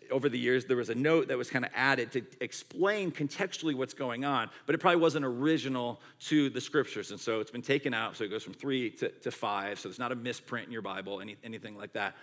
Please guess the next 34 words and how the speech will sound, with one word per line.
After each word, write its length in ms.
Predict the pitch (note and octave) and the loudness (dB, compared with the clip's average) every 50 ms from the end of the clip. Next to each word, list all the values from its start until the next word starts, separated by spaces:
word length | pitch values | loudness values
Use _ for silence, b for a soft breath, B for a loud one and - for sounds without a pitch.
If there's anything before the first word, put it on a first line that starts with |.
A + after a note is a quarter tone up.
| B B B B B B B B B B _ | B B B B B B B B B B _
But 460 | D3 E3+ E3+ - - - - - - - | 6 6 6 6 2 -10 -18 -20 -16 -4
contextually, 680 | - D#3 D3+ - - - A#3 G#3 - - - E3 D#3+ D#3 | -2 -2 -2 0 4 4 4 4 4 -2 2 4 4 6
what 160 | C#3+ D#3 D3 | 6 6 6
would 120 | D#3+ E3+ C#3 | 4 2 2
have 60 | C3 | 0
happened 560 | - - - F#3 G3 F3 - C#3+ C#3 C3+ B2+ - | -2 0 2 2 2 2 2 0 0 0 0 2
is 300 | C3+ C#3 C#3 C3+ B2 - B B B B | 6 6 6 6 4 0 B B B B
there 140 | D3 D3+ D3 | 2 4 6
was 260 | D3 D3 D3 C3+ A#2 | 6 6 4 4 2
this 160 | C3+ D3 C#3+ | -2 -2 0
particular 540 | - - C#3+ - - E3+ - - E3+ D#3+ D3+ | 0 -4 -2 0 0 2 4 4 4 4 4
pool, 460 | - - - D#3+ D3+ C#3+ B2+ C3 - - | 0 0 0 2 4 4 4 2 2 2
and 220 | D3 D#3 D3 C3+ - - - | 2 2 2 0 -4 -10 -16
somewhere 560 | - - - - A#3 C#4+ D4+ A#3+ G#3 F#3 F#3 | -12 -8 -6 2 4 4 4 6 6 4 4
it 40 | E3 | 4
became 260 | D#3+ D3+ - F#3 F3+ | 2 2 2 2 0
sort 160 | - F3+ F3+ | 2 0 2
of 60 | E3 D#3 | 4 4
like 140 | D#3 - | 4 4
a 40 | C3 | 2
superstitious 1040 | - - - - A#3 B3+ - G#3 F#3 - - - - F#3 F#3 F3 - - F3+ - - | -6 -6 -4 -2 -2 0 4 2 2 2 2 -2 4 4 4 4 6 2 0 0 2
belief 560 | C3+ C#3+ C3+ C3 C#3 C#3+ E3 G3+ G3 - B B B B B B | 2 4 4 4 4 4 2 0 -2 -6 B B B B B B
that 220 | E3+ E3 D#3 - - - | 4 6 6 4 2 0
an 140 | D3 D3 D#3+ - - | -2 -2 -2 0 0
angel 380 | E3+ G#3 B3 B3+ G#3 A#3 A3+ | 0 2 2 2 2 6 6
of 120 | G#3 F3 D#3 | 6 6 6
God 240 | E3+ D#3+ D#3+ D3+ C#3+ | 6 6 6 6 6
every 160 | E3 E3+ F3 | 6 6 6
once 200 | E3 D#3+ D#3+ - | 4 4 0 2
in 40 | D#3 | 2
a 20 | |
while 120 | C#3+ C3 | 4 4
would 160 | C3+ C#3+ B2+ A2 | 4 2 0 0
visit 680 | A2 A2 A#2 D#3 G3 G#3+ F3 G#3 A3+ A3 - - | -8 2 8 10 10 10 12 10 8 8 8 2